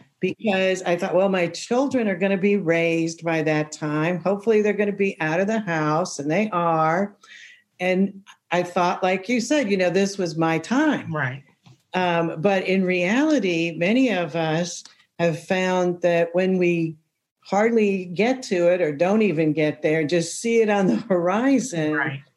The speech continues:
Speaker 1: And then our parents need help.
Speaker 2: Right.
Speaker 1: And so if, if they're, if we can all plan for that,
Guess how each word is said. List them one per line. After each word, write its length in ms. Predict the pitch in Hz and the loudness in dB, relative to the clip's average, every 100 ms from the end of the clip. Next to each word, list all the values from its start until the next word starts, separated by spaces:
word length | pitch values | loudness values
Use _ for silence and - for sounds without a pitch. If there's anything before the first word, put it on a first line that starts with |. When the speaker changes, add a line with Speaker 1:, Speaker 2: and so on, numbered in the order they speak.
| _ _ _ _ | _ _ _ _
Speaker 1:
And 240 | 170 175 | -2 0
then 220 | 190 202 185 | 2 2 0
our 160 | 180 | -2
parents 600 | 175 - 233 220 175 - | -4 -2 0 0 -2 -6
need 240 | 190 180 160 | -2 -2 -2
help. 500 | 156 214 190 135 - _ _ _ - | -2 0 0 -2 -8 _ _ _ -10
Speaker 2:
Right. 300 | 151 135 131 180 185 | -4 -4 -2 -4 -2
Speaker 1:
And 300 | 185 185 180 - | -2 -2 -6 -8
so 200 | - 214 | -4 0
if, 380 | 220 240 - - _ _ _ _ _ _ | 2 0 -2 -14 _ _ _ _ _ _
if 340 | - 269 269 - | 0 0 0 -2
they're, 420 | 269 262 254 - - _ _ | 2 2 2 -4 -14 _ _
if 200 | - 220 | 0 0
we 160 | 220 269 | 2 2
can 200 | 262 220 | 0 -2
all 320 | 214 269 285 | 0 2 0
plan 420 | 285 - 226 196 | -2 -2 0 0
for 160 | 160 160 | 0 -2
that, 480 | 143 131 139 214 | -2 -2 0 -2